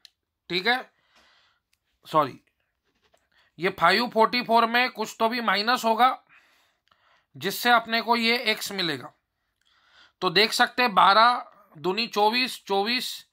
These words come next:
ठीक है, बारह तिया छत्तीस, तो बारह चौक अड़तालीस, ठीक है, तो इसमें अड़तालीस माइनस कीजिए आप,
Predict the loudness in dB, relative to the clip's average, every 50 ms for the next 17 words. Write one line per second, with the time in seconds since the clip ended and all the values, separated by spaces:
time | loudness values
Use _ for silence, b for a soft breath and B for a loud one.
0 | _ _ _ _ _ _ _ _ _ _ _ -6 -4 0 0 0 2 4 4 4
1 | 6 6 4 4 2 -2 -2 -2 -2 0 -2 -6 -8 -6 -6 -6 -6 -6 -4 -6
2 | -4 0 2 2 4 4 4 4 4 2 0 0 2 2 2 2 2 2 2 2
3 | 2 2 -2 -6 -12 -14 -16 _ _ _ _ _ _ _ _ _ _ _ _ _
4 | _ -6 -4 -2 0 0 0 -2 -4 -10 _ _ _ _ _ _ _ _ _ _
5 | _ _ _ _ _ _ _ -4 -4 -2 -4 -4 -2 2 2 4 2 4 4 2
6 | 2 2 0 -4 -2 0 0 0 0 -2 -4 -4 -8 -8 -4 -2 -2 -2 -2 -4